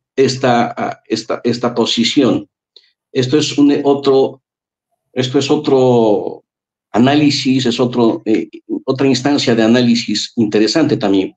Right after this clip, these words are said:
que tiene, que, que no deja de tener su importancia, porque tiene que ver con la visión de la historia y el manejo de la historiografía.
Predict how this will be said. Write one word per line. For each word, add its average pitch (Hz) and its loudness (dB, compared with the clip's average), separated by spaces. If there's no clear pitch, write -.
que 123 -2
tiene, 175 2
que, 117 -10
que - -2
no 165 4
deja 160 2
de 131 0
tener 135 0
su 127 -2
importancia, 107 -2
porque - -4
tiene 156 2
que 143 2
ver 151 4
con 120 0
la 107 2
visión 120 2
de 135 2
la 123 2
historia 139 0
y 123 2
el 117 2
manejo 127 0
de 104 0
la 104 2
historiografía. 104 -2